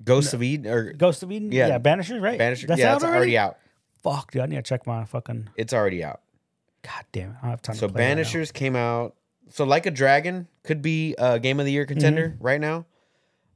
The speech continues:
Speaker 1: Uh, Tekken eight came out. You know, they came out the same day. Uh,
Speaker 2: Tekken eight.
Speaker 1: Oh boy, where is it? Uh, Helldivers two came out eighth of February.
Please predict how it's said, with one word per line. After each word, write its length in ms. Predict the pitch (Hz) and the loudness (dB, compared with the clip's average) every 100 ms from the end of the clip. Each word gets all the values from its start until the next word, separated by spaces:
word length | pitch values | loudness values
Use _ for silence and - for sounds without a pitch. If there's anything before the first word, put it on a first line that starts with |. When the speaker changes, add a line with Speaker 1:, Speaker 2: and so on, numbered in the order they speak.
| - | -2
Speaker 1:
Uh, 260 | 110 107 101 | 0 0 0
Tekken 280 | 131 131 | -2 0
eight 240 | 135 139 - | 0 -2 -4
came 180 | - 123 | -6 -2
out. 360 | 120 120 120 _ - _ _ - | 0 -2 -4 _ -20 _ _ -12
You 120 | 107 | -8
know, 240 | 95 95 - | -6 -8 -10
they 120 | 104 | -10
came 160 | 101 110 | -6 -6
out 120 | 107 | -6
the 80 | 98 | -12
same 580 | - - 113 120 120 117 | -16 -12 -10 -8 -8 -2
day. 360 | 120 135 139 _ _ _ _ _ _ _ _ _ _ _ _ _ _ _ - - - | -2 -2 -6 _ _ _ _ _ _ _ _ _ _ _ _ _ _ _ -18 -14 -4
Uh, 680 | 104 101 95 92 90 82 | 0 2 0 -2 -4 -6
Speaker 2:
Tekken 680 | - - 254 247 247 247 240 | -4 -2 0 -2 -2 -4 -6
eight. 180 | 240 - _ _ - - - - _ _ _ _ _ _ _ _ _ _ | -6 -8 _ _ -20 -20 -20 -20 _ _ _ _ _ _ _ _ _ _
Speaker 1:
Oh 800 | - 110 90 76 78 78 80 78 78 | -10 -10 -10 -10 -10 -10 -12 -16 -18
boy, 280 | 98 92 90 | -14 -10 -8
where 220 | 98 98 | -6 -6
is 240 | 98 95 | -6 -6
it? 640 | 98 92 - - - - _ - | -8 -10 -14 -20 -20 -20 _ -8
Uh, 140 | 95 | -6
Helldivers 600 | 90 120 127 127 127 120 | 0 0 4 2 2 -4
two 220 | - 131 127 | -6 -6 -4
came 260 | - 120 | -4 -2
out 300 | 120 120 120 - | -2 -2 -4 -6
eighth 240 | 113 113 | -10 -10
of 80 | 101 | -10
February. 920 | - 120 117 117 117 113 113 113 | -2 -2 -2 0 2 2 0 -4